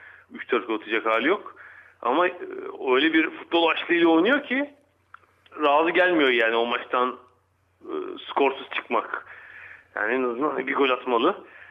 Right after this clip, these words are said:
Çünkü son haftalarda üçler, dörtler, e, peşi sıra dizmeye başladı hepsini. E, Salı günü de doğrusu her türlü golü attı. Yani Arsenal öne geçip, bir sıfır öne geçip bir umutlanmıştı turu geçmek için ama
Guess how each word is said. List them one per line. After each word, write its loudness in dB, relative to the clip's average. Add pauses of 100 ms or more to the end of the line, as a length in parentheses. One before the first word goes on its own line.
(120)
Çünkü -18
son 0
haftalarda 2
üçler, -2
dörtler, 0 (640)
e, -6
peşi -6
sıra 0
dizmeye 0
başladı -4
hepsini. -6 (220)
E, -10 (240)
Salı 2
günü 2
de 4
doğrusu 2
her 2
türlü -4
golü 2
attı. -2
Yani 0
Arsenal 0
öne 0
geçip, -6 (480)
bir -6
sıfır -8
öne 0
geçip -4
bir -6
umutlanmıştı 0 (1120)
turu -8
geçmek -2
için -2
ama 2